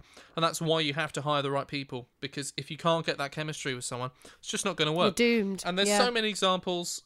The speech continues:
Speaker 1: um, where that happens instantly. Instantly.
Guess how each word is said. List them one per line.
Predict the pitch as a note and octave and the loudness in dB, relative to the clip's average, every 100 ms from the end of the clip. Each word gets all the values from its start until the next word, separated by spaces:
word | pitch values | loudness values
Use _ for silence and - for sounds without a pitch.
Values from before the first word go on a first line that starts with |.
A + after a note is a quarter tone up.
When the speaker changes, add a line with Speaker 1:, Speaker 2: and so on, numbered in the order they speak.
| - | 0
Speaker 1:
um, | E3 D#3+ D#3+ D#3+ _ - | 2 2 -2 -12 _ -4
where | D#3 D#3+ D#3+ | 2 4 2
that | - | -2
happens | - G#3 G3 | -6 -6 -4
instantly. | - - - B2+ G#2+ A2 _ - - | -4 -4 -4 -6 -10 -12 _ -20 -12
Instantly. | B3+ C4+ - F3 C3 G#2+ | -8 -4 -4 -4 -6 -12